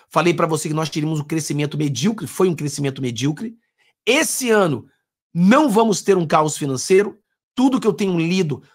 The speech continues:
tudo que eu tenho olhado para os, os analistas econômicos americanos que olham para o Brasil, eles prevê que o Brasil terá um, um, um, um ruim, medíocre, mas não vai ser um colapso financeiro,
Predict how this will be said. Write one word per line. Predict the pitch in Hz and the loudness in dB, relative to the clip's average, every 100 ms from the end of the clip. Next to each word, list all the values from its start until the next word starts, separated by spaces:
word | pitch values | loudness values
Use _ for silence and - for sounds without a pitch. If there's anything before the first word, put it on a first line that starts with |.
| _ | _
tudo | - 262 233 | 0 2 2
que | |
eu | 214 | -2
tenho | 220 202 | 0 0
olhado | 185 185 180 160 | 2 2 2 0
para | 180 | -2
os, | 165 180 170 | -2 -4 -2
os | 175 156 | -2 0
analistas | 185 165 185 - 170 - _ _ | -2 -2 -2 -2 -6 -6 _ _
econômicos | 190 147 214 185 185 202 190 160 147 - - | -2 2 2 4 4 4 4 0 -4 -8 0
americanos | 208 254 240 240 214 - 208 202 160 135 | 2 2 2 -2 -2 0 2 2 0 -4
que | - 196 | -2 2
olham | 202 247 247 202 | 4 4 4 0
para | 156 202 | 0 0
o | |
Brasil, | 185 185 156 147 202 151 - - _ 208 | 0 0 0 0 0 0 -6 -20 _ 0
eles | 233 220 | 0 0
prevê | - 214 180 185 175 - _ - | -2 0 2 4 2 0 _ -8
que | 214 | -2
o | |
Brasil | 214 202 151 185 | 2 2 0 -4
terá | - 185 170 160 - _ _ - | 0 0 2 2 -2 _ _ -2
um, | 214 202 185 - | 0 0 -2 -4
um, | 190 175 156 _ _ 190 | -4 -4 -6 _ _ -2
um, | 196 202 202 | -2 0 -4
um | 151 _ _ - | -4 _ _ -6
ruim, | 151 262 226 311 | 2 4 4 2
medíocre, | 285 202 127 165 262 285 330 - | 0 0 0 2 0 0 -10 -2
mas | 170 | 0
não | 190 | 2
vai | 185 | 0
ser | 160 196 | 0 -2
um | 165 | -2
colapso | 214 202 185 196 240 - - 151 | 0 2 4 4 2 -2 -10 -8
financeiro, | 143 151 143 - 156 208 | -4 -4 -4 -4 -4 -6